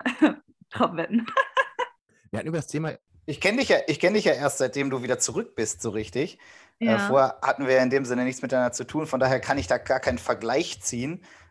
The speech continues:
Speaker 3: Äh, Felix vielleicht schon eher.
Speaker 2: Äh, ja, Kathi und ich kennen uns schon ein paar Tage länger, das ist richtig.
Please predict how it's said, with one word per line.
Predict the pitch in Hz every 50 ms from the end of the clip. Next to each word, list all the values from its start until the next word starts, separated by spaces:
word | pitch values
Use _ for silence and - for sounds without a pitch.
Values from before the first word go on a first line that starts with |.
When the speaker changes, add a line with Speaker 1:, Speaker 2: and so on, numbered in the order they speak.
| _ -
Speaker 3:
Äh, | 120 120 120 113
Felix | - - 156 175 196 180 -
vielleicht | - 139 139 143 -
schon | - - 123
eher. | 120 143 156 147 117 98 95 101 - - - - - - - - _ _ _ _ _ _ _ _ _ _ _ _
Speaker 2:
Äh, | - 69
ja, | 76 98 - 98 101 98 95 95 98
Kathi | - - 101 98 101
und | 92
ich | 82 -
kennen | - 92 92
uns | 90 -
schon | - 87
ein | 85
paar | - 87
Tage | - 85 82 80 85
länger, | 82 82 80 76
das | 76 73 -
ist | 80 - -
richtig. | 87 87 - - 76 98 -